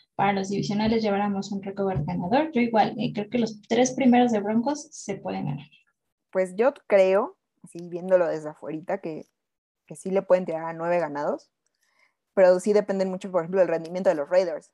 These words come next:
Speaker 2: que los Raiders también pueden ser una, una incógnita de alguna forma, o pueden ser, pueden dar partidazos, o pueden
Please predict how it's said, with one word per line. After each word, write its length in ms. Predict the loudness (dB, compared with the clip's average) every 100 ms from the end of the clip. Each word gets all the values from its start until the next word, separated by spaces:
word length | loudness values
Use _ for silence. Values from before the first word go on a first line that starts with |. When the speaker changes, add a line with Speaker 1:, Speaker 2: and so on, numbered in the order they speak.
| -14
Speaker 2:
que 80 |
los 120 | -10 0
Raiders 280 | 4 4
también 260 | 0 -8 -8
pueden 240 | -6 -6
ser 140 | -6 -8
una, 200 | -6 -8
una 200 | -8 -6
incógnita 760 | -6 -2 -2 0 -2 -4 -4 -8 _ _ _ _ _
de 80 | -8
alguna 300 | -6 -6 -8
forma, 300 | -6 -4 -2
o 100 | -2
pueden 160 | -6 -6
ser, 240 | -8 -8 -12 -2
pueden 180 | 0
dar 140 | 0 -2
partidazos, 580 | -4 -4 -4 -4 -6 -12
o 60 |
pueden 500 | -4 -2 -2 -6 -12